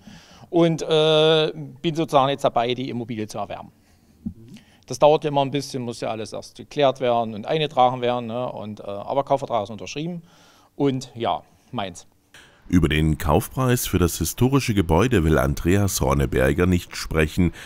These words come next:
Speaker 2: verrät aber, dass es kein Schnäppchenpreis war.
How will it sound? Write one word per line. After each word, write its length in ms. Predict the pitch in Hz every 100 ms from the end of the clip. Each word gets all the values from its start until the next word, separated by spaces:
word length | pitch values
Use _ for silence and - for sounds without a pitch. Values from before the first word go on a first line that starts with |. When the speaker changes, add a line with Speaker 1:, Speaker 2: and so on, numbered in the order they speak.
| -
Speaker 2:
verrät 460 | - 65 76 98 -
aber, 400 | 110 123 127 135 -
dass 180 | 78 73
es 240 | 71 -
kein 360 | - 78 69 80
Schnäppchenpreis 880 | - 98 98 - 87 73 60 62 -
war. 300 | 60 50